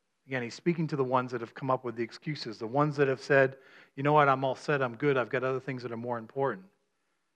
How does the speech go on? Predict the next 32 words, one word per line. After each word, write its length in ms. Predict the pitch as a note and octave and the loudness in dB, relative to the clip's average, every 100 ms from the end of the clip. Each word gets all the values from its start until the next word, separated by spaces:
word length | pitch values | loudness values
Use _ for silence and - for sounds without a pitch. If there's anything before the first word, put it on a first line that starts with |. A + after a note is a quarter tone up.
| _ _ _ _ _ _ - | _ _ _ _ _ _ -20
Like 200 | A#2 - | -12 -10
I 60 | |
said, 380 | C3 D#3+ C#3 G#2 - - | -6 -2 -2 -4 -14 -2
application 680 | C#3+ D3+ D3+ D#3+ C#3+ C3 A2 | 0 0 0 0 0 -6 -8
time, 280 | A#2+ G#2+ | -6 0
right? 260 | A#2 C#3+ D#3+ - _ _ _ _ _ _ _ _ _ _ _ _ _ _ _ _ _ - | 6 6 4 -6 _ _ _ _ _ _ _ _ _ _ _ _ _ _ _ _ _ -20
Let's 140 | - - | -20 -6
kinda 400 | E3 D3+ C3+ B2 _ _ _ - | 0 2 2 -4 _ _ _ 2
break 240 | D#3 D#3 | 4 4
this 200 | D#3 - | 0 4
out 160 | C#3+ D3 | 4 4
a 60 | |
little 220 | C3+ A#2+ A2+ | 2 0 -2
bit. 260 | A2+ G#2+ - _ _ _ _ _ _ _ _ _ _ _ - | -2 -4 -10 _ _ _ _ _ _ _ _ _ _ _ -20
Let's 100 | - | -8
camp 260 | E3 D3 | -6 2
out 180 | D3+ D3+ | 2 4
there 120 | C#3 | 0
for 120 | B2 B2 | -2 -2
a 60 | |
minute 200 | A#2+ A2+ | -2 -4
because 220 | A#2+ D#3+ | 0 4
there's 200 | E3+ F3 | 6 4
a 40 | D3+ | 6
lot 220 | E3 E3 | 6 8
of 60 | D3+ | 6
application. 580 | D3 C#3+ E3+ E3 B2 - - - - | 4 6 4 4 -4 -10 -20 -20 4
All 60 | E3 | 8
right, 160 | F3 - - _ | 8 4 -16 _
first 300 | - F#3+ F#3 | 4 6 6
and 100 | F3+ | 2
foremost, 640 | - F#3+ F3+ C3+ A2+ - | 6 8 8 4 0 -10